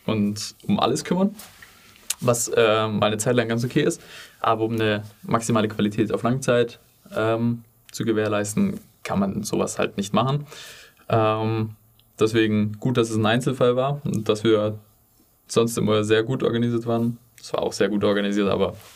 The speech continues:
ja. Und ja, also es war dann, es hat sich eigentlich echt durch die ganze Woche gezogen.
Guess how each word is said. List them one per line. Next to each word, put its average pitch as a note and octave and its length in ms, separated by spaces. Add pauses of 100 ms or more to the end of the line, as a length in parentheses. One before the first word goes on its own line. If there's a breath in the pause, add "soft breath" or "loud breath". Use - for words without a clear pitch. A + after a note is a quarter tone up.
(640 loud breath)
ja. G#2+ 200 (840 loud breath)
Und B2 840 (1300)
ja, A#2 220
also G2+ 200
es F#2 160
war G2 140
dann, G#2 160
es - 180
hat - 100
sich - 160
eigentlich A2 240
echt A2+ 140
durch A#2 120
die A2 100
ganze A2 240
Woche A#2 180
gezogen. A2+ 460